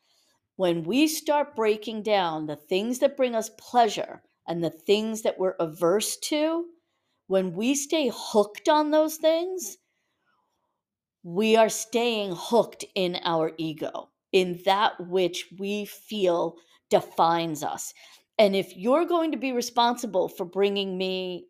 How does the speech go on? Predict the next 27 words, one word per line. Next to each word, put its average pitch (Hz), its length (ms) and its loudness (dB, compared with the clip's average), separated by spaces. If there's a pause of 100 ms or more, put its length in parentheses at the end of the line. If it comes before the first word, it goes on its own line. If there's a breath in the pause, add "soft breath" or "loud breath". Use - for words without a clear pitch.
(100)
things 185 320 -2
that 180 100 0
I'm 170 180 2
averse 160 420 -2
to, 349 420 0 (720)
I'm 190 260 6
gonna 190 140 2
push 185 320 -4
you 180 100 -2
away. 180 460 2
I'm 165 160 -2
gonna 165 160 -4
judge 165 340 0
you. 233 220 -6
I'm 170 180 0
gonna 170 140 -4
create 170 420 -4
separation. 180 880 -2 (340 loud breath)
I'm 170 120 0
gonna 165 120 -2
get 160 280 -2
angry. 214 640 0
I'm 175 140 0
gonna 170 140 -4
be 165 120 -4
emotionally 160 460 -4
reactive. 165 800 -2